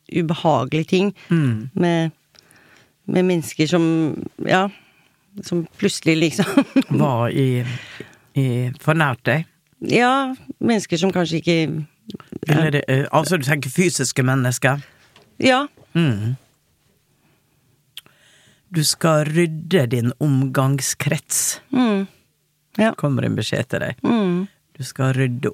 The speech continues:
Speaker 2: opp i din omgangskrets. Du skal se klart.
Speaker 1: Mm.
Speaker 2: Du skal se det andre ikke ser.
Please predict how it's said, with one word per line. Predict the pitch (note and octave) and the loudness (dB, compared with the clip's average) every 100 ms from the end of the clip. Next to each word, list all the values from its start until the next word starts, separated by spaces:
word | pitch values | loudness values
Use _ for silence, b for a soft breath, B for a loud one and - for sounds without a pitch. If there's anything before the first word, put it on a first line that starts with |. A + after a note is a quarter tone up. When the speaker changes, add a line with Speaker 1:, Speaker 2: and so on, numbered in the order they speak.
| - | -6
Speaker 2:
opp | - - - | -12 -14 -4
i | |
din | B2 A#2 | -2 -2
omgangskrets. | A#2 B2+ B2 A#2+ - - C#3 - - - | 0 -2 0 -2 -4 -4 -4 -4 -12 -12
Du | - C#3 | -4 -2
skal | B2+ - - C3 A2+ A2+ | -2 -4 0 0 0 -4
se | - - C#3+ A#2 A#2 | -6 -4 -2 -2 -4
klart. | - D#3 C3+ D#3+ - - - | -4 0 0 -2 -6 -14 -8
Speaker 1:
Mm. | - A3+ G3 D#3+ E3+ b b b b b b | -2 2 2 0 -2 b b b b b b
Speaker 2:
Du | C3 | -6
skal | - - C3+ B2+ - | -6 -4 -2 -2 -4
se | - - E3 D3+ A#2+ A2+ | -6 -4 0 2 2 0
det | - B2+ C3+ - | -4 0 0 0
andre | - C#3 C#3+ C#3 B2 | 0 0 0 -2 -4
ikke | C3 - C3 | -10 -10 -6
ser. | - - C3 D3+ | -4 -2 0 -2